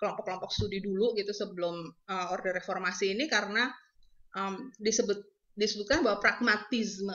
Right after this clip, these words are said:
itu bukan sesuatu yang buruk gitu. Ya, bahkan itu adalah sebuah metode dari fis-, filo-, filsafat.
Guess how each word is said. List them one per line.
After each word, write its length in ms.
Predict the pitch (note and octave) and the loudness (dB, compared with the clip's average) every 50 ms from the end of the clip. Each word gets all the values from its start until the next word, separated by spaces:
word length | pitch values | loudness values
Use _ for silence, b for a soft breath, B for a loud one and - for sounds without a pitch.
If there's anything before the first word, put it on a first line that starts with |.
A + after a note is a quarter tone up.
| E3+ G3+ A3+ | -4 -4 -4
itu 140 | A#3+ A#3+ E4 | -4 -4 -2
bukan 220 | D4+ A#3+ A#3 G#3 A3+ | -2 -2 -2 -2 -2
sesuatu 240 | A3+ G3 - F#3+ | -2 -4 -4 -4
yang 100 | F#3 F3 | -8 -6
buruk 320 | F3 F3 F#3+ - B3+ A#3+ - - | -4 -2 -2 -2 -4 -6 -10 -12
gitu. 220 | D3+ - - - - _ _ _ _ _ _ - | -14 -16 -16 -16 -20 _ _ _ _ _ _ -6
Ya, 100 | F#3+ G3+ G#3 | -4 -2 0
bahkan 560 | G3+ G3 - - - - - A#3 C4 C#4+ C4+ - | 2 0 0 -2 -4 -2 2 2 2 2 2 0
itu 120 | A3 G#3+ C#4 | 0 0 0
adalah 240 | C4+ A3 G3+ G3+ G3+ | 0 2 0 0 0
sebuah 240 | - G3 G3 F#3+ G3 | -2 -2 -2 -2 -2
metode 480 | F#3+ F#3+ - G3+ F#3+ F3+ F3+ F#3 F3+ | -4 -4 -4 -4 -4 -2 -2 -4 -2
dari 240 | E3+ E3+ E3 E3+ E3+ | 0 -2 -2 -2 -4
fis-, 240 | - F#3 F3+ - _ - | -8 -10 -12 -12 _ -8
filo-, 240 | - F3+ F3 - - | -6 -4 -4 -4 -4
filsafat. 580 | - G3+ F3+ F3+ - E3+ D3+ - - D#3+ C#3 | -6 -4 -4 -4 -4 -8 -10 -10 -8 -10 -10